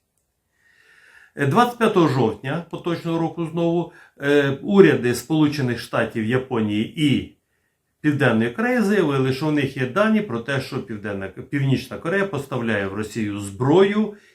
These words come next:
і боєприпаси до неї. Ну що ж, це погано, звичайно, але що ж тут скажеш? Треба просто це знати.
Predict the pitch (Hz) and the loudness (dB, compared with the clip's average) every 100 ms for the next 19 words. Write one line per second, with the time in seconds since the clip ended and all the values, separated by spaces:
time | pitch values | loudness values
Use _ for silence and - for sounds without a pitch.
0 | _ - 139 185 190 - _ 117 175 180 | _ -6 -2 0 -2 -8 _ 2 4 4
1 | 175 - - 107 85 90 82 76 78 _ | 0 -2 -6 -10 -16 -16 -16 -18 -20 _
2 | - 226 220 110 95 - 233 233 123 87 | -8 -6 -4 -6 -8 -8 -4 -2 -2 -4
3 | 85 85 92 - 85 95 127 135 - 226 | -10 -16 -18 -16 -14 -10 -6 -6 -6 -8
4 | 208 175 - - 160 - _ _ - 226 | -6 -10 -12 -18 -18 -18 _ _ -6 -4
5 | 175 - 143 160 160 156 - _ - 127 | -4 -4 -6 -8 -10 -14 -16 _ -6 -2
6 | 135 120 123 95 - 85 | 0 2 0 0 -8 -18